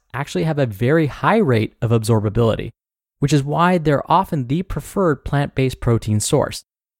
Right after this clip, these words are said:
But again, if you're eating a varied diet and you're mixing and matching your plant-based proteins, don't worry about getting them all in one meal. As long as you get them throughout the day, your body will get all nine of the essential amino acids it needs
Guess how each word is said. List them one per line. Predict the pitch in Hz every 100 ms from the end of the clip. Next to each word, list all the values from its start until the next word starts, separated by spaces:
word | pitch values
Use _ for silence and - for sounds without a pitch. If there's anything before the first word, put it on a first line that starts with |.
| _ _ -
But | 143
again, | 151 180 175 175 160 -
if | 127
you're | 165 175
eating | 220 214 208
a | 117
varied | 123 151 160 139
diet | 131 127 135
and | 110
you're | 95 101
mixing | 110 - - 160 156 135
and | 104
matching | 127 156 - 156
your | 143
plant-based | - 151 139 143 135
proteins, | - 139 135 139 131 123 _ _ _ _ _
don't | 165 196 214
worry | 160 170 170
about | 156 151 135
getting | 127 139
them | 135 -
all | - 127 147 151 156 143
in | 123
one | 117 143
meal. | 123 107 107 127 _ _ _ -
As | 104
long | 127 196
as | 240
you | 208
get | 147 156 -
them | 151
throughout | - 107 104 139 -
the |
day, | 147 175 151 113 117 _ _ _ 120
your | 127
body | 113 147 185 135 117 110 117
will | 131
get | 143 131 -
all | 131 143 180
nine | 165 156 143 123 123
of | 113
the | 113
essential | 110 123 123 131
amino | 123 117 107
acids | 110 117 110 104
it | -
needs | 151 170 170